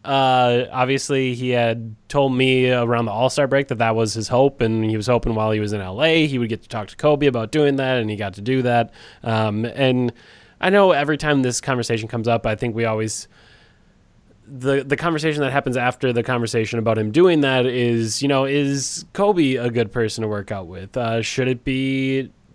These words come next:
Dirk? Should it be Dirk's shooting coach? Should it be, um, Chip England? Um, should it be Kawhi Leonard? Should it be LeBron James? I,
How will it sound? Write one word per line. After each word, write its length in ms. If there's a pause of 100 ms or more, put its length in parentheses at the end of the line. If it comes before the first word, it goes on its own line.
(180)
Dirk? 420
Should 220
it 80
be 380
Dirk's 800 (340)
shooting 360
coach? 320
Should 340
it 160
be, 560 (360)
um, 360
Chip 240
England? 580
Um, 540
should 240
it 120
be 360
Kawhi 240
Leonard? 340
Should 140
it 40
be 100
LeBron 340
James? 440
I, 220